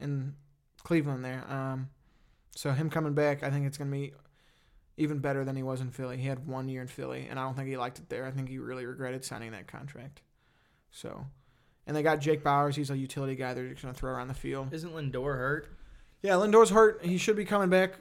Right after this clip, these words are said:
Speaker 1: around the start of the season, though, so I don't think they're too worried about that if they, he misses two weeks at the start.
Speaker 2: Mm.
Speaker 1: He's coming back. He'll be fine. They have middle infield or second. They're, he,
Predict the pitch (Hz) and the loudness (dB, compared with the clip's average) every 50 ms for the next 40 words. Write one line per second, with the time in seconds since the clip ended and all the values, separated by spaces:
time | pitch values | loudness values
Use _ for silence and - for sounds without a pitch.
0 | - - - 151 156 156 160 165 165 165 165 170 170 170 160 151 143 - 165 156 | -18 -4 2 4 6 6 8 8 8 6 6 6 4 2 2 2 4 4 6 6
1 | 151 143 143 - 160 151 143 156 156 147 147 143 143 - 151 135 131 131 139 147 | 6 4 2 2 2 2 2 2 0 0 0 0 -2 -2 -2 0 0 2 2 2
2 | 147 143 143 139 143 143 135 131 - 151 139 139 135 131 135 127 131 127 127 - | 2 2 2 0 0 0 -2 -2 -2 -2 0 2 2 2 0 0 -2 -4 -4 -4
3 | 131 123 123 123 - - 135 131 - 131 127 127 123 - - _ - 143 143 139 | -4 -4 -4 -4 -6 -8 -10 -8 -6 -6 -6 -6 -8 -10 -12 _ -4 -2 -2 -2
4 | 135 131 - 135 131 - - - 139 127 131 131 131 131 - - - - - 131 | -2 -4 -4 -8 -8 -10 -8 -6 -4 -4 -2 -4 -4 -4 -8 -10 -10 -10 -10 -10
5 | 139 - 135 - - 127 123 123 123 - - _ _ - 139 139 131 160 139 - | -10 -10 -10 -8 -6 -4 -4 -4 -4 -8 -12 _ _ -12 -8 -4 -2 -2 0 0
6 | - 151 147 143 135 131 131 131 - 151 143 143 139 - - 135 127 131 131 135 | 0 0 0 0 0 0 -2 -2 -4 -4 -4 -2 -2 -2 -4 -4 -4 -6 -6 -10
7 | - _ _ - 147 147 143 143 143 139 131 131 - - _ _ _ _ _ _ | -14 _ _ -2 0 0 2 2 0 0 -2 -8 -14 -20 _ _ _ _ _ _
8 | _ _ _ _ _ _ _ _ _ _ _ _ - - - _ _ _ - 180 | _ _ _ _ _ _ _ _ _ _ _ _ -20 -20 -20 _ _ _ -4 -2
9 | 190 190 196 208 196 196 196 196 196 196 190 185 185 170 175 - 143 139 135 131 | 0 2 4 4 4 4 4 2 2 2 2 2 -2 -4 -4 -4 -2 -2 -2 -2
10 | 131 139 - - 170 156 160 147 160 160 160 147 143 156 175 175 | -4 -6 -2 0 0 0 0 0 0 0 0 0 -2 -4 -4 -4